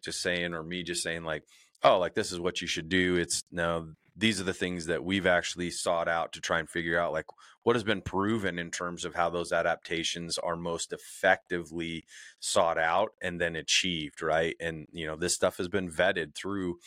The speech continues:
uh, the paces within white paper research and those types of things. And that's, that's our mission here, right? Like, we, we wanna dive down into getting you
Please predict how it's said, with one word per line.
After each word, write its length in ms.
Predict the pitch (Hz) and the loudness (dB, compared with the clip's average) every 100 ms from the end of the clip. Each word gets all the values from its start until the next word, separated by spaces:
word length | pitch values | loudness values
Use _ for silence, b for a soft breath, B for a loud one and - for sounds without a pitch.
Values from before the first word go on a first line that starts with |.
| B B B | B B B
uh, 220 | 85 82 | 2 2
the 120 | 78 | 0
paces 480 | - 95 87 - 82 | -2 2 2 0 -4
within 360 | 85 - 85 82 | -6 -2 -4 2
white 260 | 85 82 | 2 2
paper 280 | - 85 82 | 0 -4 -4
research 640 | 80 87 - 87 82 - | -4 0 0 2 0 -2
and 120 | 80 80 | -2 0
those 180 | 85 | 0
types 200 | - 80 | 2 0
of 80 | 82 | -2
things. 300 | - 82 80 | -8 -8 -8
And 120 | 85 78 B B B | -10 -12 B B B
that's, 340 | 104 - - - - | 4 4 -2 -2 4
that's 280 | 120 135 | 6 6
our 140 | 139 117 | 4 2
mission 340 | 107 101 90 | 2 0 -2
here, 240 | 82 71 - | -4 -8 -4
right? 200 | 82 90 | 2 4
Like, 200 | 90 90 | 4 0
we, 400 | 90 101 110 107 101 | 0 0 2 2 0
we 140 | 110 | 0
wanna 300 | 113 113 110 | 2 2 0
dive 400 | 82 92 95 90 | 2 4 4 2
down 300 | 95 92 90 | 2 2 2
into 340 | 90 85 - 82 | -2 -4 -6 -4
getting 320 | 92 90 90 | 0 0 0
you 260 | 87 85 | -2 -4